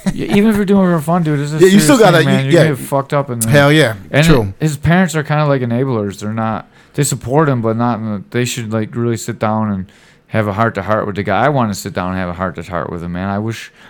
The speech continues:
Speaker 1: I could get him in here and just sit down and rap with him one time. So, Morgan,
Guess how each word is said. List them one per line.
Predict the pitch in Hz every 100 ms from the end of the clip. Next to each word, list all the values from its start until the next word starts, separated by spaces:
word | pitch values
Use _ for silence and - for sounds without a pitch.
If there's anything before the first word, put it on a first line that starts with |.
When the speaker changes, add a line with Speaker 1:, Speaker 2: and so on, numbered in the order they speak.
| -
Speaker 1:
I | 113
could | 123
get | 117 113
him |
in | 113
here | 113 104
and | 98
just | 95 92
sit | - 107
down | 101 101 95
and | 87
rap | 98 98
with | 92
him | 90
one | 90
time. | 80 87 85
So, | -
Morgan, | 107 131 147 113 95